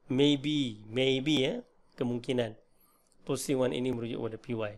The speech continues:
Kita tak, tapi kita tahu ada tiga. Ini semua kebarangkalian. Dan dia punya size dia sama semua, same size. Bermaksud mereka ini sama energy level dia. Kita panggil juga ini sebagai degenerate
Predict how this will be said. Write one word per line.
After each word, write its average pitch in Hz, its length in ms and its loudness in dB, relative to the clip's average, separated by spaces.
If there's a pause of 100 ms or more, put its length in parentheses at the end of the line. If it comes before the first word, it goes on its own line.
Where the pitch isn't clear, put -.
Kita 143 160 -14
tak, 139 160 0
tapi 196 240 4
kita 170 240 4
tahu 214 160 8
ada 135 140 2
tiga. 147 340 2 (720)
Ini 151 240 2
semua 143 240 2
kebarangkalian. 117 800 -2 (800)
Dan 190 400 8 (240)
dia 156 160 2
punya 185 400 6
size 208 320 4
dia 202 80 6
sama 196 320 6
semua, 123 320 -2
same 185 320 4
size. 143 480 4 (480)
Bermaksud 156 560 4
mereka 147 400 2
ini 170 400 -2 (240)
sama 175 560 4
energy 135 400 2
level 120 320 0
dia. 110 240 -6 (840)
Kita 147 240 -2
panggil 143 400 2
juga 139 240 2
ini 135 160 -2
sebagai 123 400 0
degenerate 147 960 2